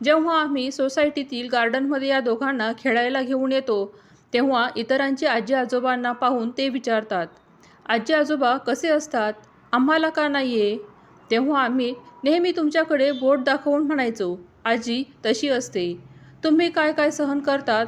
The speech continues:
हे आम्हाला सगळं माहिती होतं आणि आम्हाला त्याचं वाईटही वाटायचं.'" धर्मेश म्हणतो, "आणि जेव्हा आज सकाळी आम्ही तुमची जाहिरात पाहिली तेव्हा आम्हाला वाटलं हीच योग्य संधी आहे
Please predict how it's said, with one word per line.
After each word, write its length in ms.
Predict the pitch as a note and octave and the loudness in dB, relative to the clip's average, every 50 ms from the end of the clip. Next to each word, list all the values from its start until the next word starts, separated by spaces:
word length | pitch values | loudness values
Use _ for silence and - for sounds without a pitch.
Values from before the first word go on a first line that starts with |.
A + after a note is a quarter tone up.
| A3+ | 0
हे 100 | A#3+ D4+ D4+ | 0 2 2
आम्हाला 380 | D4 C#4+ C4 C4+ C#4+ C#4 C#4 | 2 2 0 0 0 0 0
सगळं 300 | C#4+ C#4+ C#4+ A#3+ A#3 B3+ | -2 -2 -2 -2 -2 -2
माहिती 360 | C4+ C#4 C#4+ B3+ A#3+ A#3+ - B3+ | -2 0 -2 -2 -4 -4 -4 -4
होतं 380 | A#3+ A#3 A#3 - F#3 F3 F3+ - - - - - - - | -4 -4 -4 -6 -6 -6 -6 -8 -12 -20 -20 -12 -4 -2
आणि 260 | A3 A#3 A#3+ C#4 C4 | 0 0 2 0 0
आम्हाला 520 | - A3 A#3 A3+ C4 C4 A#3+ A3+ G3+ G3+ G#3 - - - - | 0 -2 -2 0 0 0 2 0 0 -2 -4 -6 -14 -10 -4
त्याचं 260 | - D#4 D#4 - F4 D#4 | -2 -2 0 0 0 2
वाईटही 420 | D4 C4 B3+ C4 C#4+ C#4+ D4 D#4+ | 2 2 2 2 2 2 2 2
वाटायचं.'" 600 | D#4 C#4 C4 A#3 A#3 G#3+ G#3+ - - F3+ F3+ F#3 F#3+ - - - - - - - | 2 2 2 0 0 -2 -2 -2 -4 -4 -4 -6 -8 -12 -18 -20 -20 -12 -6 -2
धर्मेश 380 | B3+ B3+ A#3 B3 C4 C#4 - - | -2 0 0 0 -2 -2 0 0
म्हणतो, 380 | C#4 D4 C4 G#3+ F#3+ F3+ F3 F3 - - - - - _ _ _ _ _ - | 0 0 0 -2 -2 -4 -6 -8 -12 -20 -20 -20 -20 _ _ _ _ _ -2
"आणि 420 | A#3+ C4 C#4+ D4+ D4 C4 A3+ A3+ A#3 - - - - A#3 | 0 0 2 2 0 0 -2 -2 -4 -8 -12 -16 -8 -2
जेव्हा 300 | - C4+ D4 D4 E4+ E4+ D#4+ D4+ D4+ | 0 2 2 4 4 2 2 2 0
आज 80 | D#4 | -2
सकाळी 520 | D#4 - D4+ D4+ - D#4 C#4+ B3 A#3 B3 - - | -2 -2 -2 -2 0 0 0 0 -2 -4 -6 -4
आम्ही 260 | B3 B3 B3 C4 D4+ D4 - | -2 0 0 0 0 0 0
तुमची 260 | C#4+ C#4 - D#4 C#4+ | -2 0 0 -2 0
जाहिरात 360 | C#4 B3 A#3+ B3+ B3 B3+ B3+ | 0 2 2 2 0 -2 -2
पाहिली 440 | B3+ - C4+ C#4+ C#4 A3 G#3 G3+ A3 G#3+ - | -2 -2 -2 0 0 -2 -4 -4 -6 -4 -2
तेव्हा 280 | A3+ A#3 B3 C#4 C#4+ | -2 0 0 2 2
आम्हाला 380 | C#4 C4 B3+ C4+ C4+ C4 C4 C4 | 2 2 2 0 0 0 0 0
वाटलं 400 | C4 A#3+ A#3+ A#3+ - G#3 F#3 F3 F#3 - - - | 0 0 -2 -2 -4 -6 -6 -6 -6 -10 -10 -4
हीच 240 | A#3 B3 C#4 C4+ - | -2 -2 -2 -2 -2
योग्य 340 | C4+ C4 C4 A#3+ A3 C4+ C#4 | -2 0 0 0 0 -2 -2
संधी 380 | C#4 C#4+ B3+ A#3+ B3 B3 C4+ B3+ | -2 -2 -4 -4 -2 -2 0 0
आहे 240 | B3 A3+ G3 F3+ | 0 0 0 -2